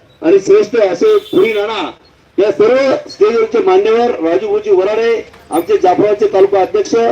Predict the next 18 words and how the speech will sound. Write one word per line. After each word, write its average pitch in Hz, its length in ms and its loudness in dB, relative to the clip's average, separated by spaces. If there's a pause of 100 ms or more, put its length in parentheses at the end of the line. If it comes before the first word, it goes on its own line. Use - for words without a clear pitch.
(160)
ज्ञानेश्वरजी 196 560 2
गारे, 180 480 -2 (360)
कोसगावचे 202 520 0
माजी 190 280 -4
सरपंच 202 420 0 (260)
अफसरभाई 208 720 0 (320)
तडवी, 202 420 2 (360)
त्यासोबतच 208 640 -2
आमच्या 226 320 -2
गावावर 202 320 2
आले 208 180 2
सर्व 220 320 0
मंडळी, 226 360 2 (420)
तसेच 453 320 -2
आमचे, 427 580 -2
अ, 175 400 0
नरवडे 180 360 2
सर, 226 380 -2